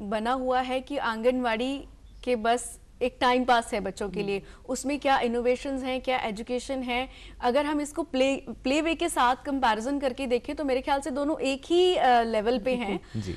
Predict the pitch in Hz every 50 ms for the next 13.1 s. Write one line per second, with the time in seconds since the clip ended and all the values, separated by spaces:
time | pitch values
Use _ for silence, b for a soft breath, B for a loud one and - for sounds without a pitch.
0 | B B B B B - 277 285 285 294 294 349 370 359 294 285 254 330 269 247
1 | 247 233 247 - - 294 277 254 269 277 294 311 294 - - 240 240 226 226 226
2 | 226 226 - - 240 233 - 254 277 294 294 285 - 277 247 - - 262 262 269
3 | 277 - - 247 220 214 214 - - 254 247 - 262 220 208 190 - 240 240 226
4 | 247 226 196 185 160 - - - 196 185 190 208 220 254 262 233 269 269 269 247
5 | 247 - - - 254 247 - 269 285 269 233 208 196 185 - 254 254 254 269 240
6 | 196 196 180 - - - 214 208 214 220 214 220 226 220 220 - 240 233 226 254
7 | 254 254 226 202 190 190 233 226 - - 262 214 208 190 185 - - 208 190 180
8 | - 202 196 185 B B B B B 240 233 294 247 285 269 - - 330 - -
9 | 247 220 214 226 262 302 311 277 220 B B B B B B 208 226 269 254 240
10 | 220 214 214 - 277 285 277 269 277 294 277 - 254 226 - - - - 240 240
11 | 220 202 240 247 214 233 220 214 214 214 233 240 233 - 262 247 254 - - 202
12 | 180 190 196 208 226 214 - 233 220 - 226 196 190 185 - 233 214 214 - 240
13 | 226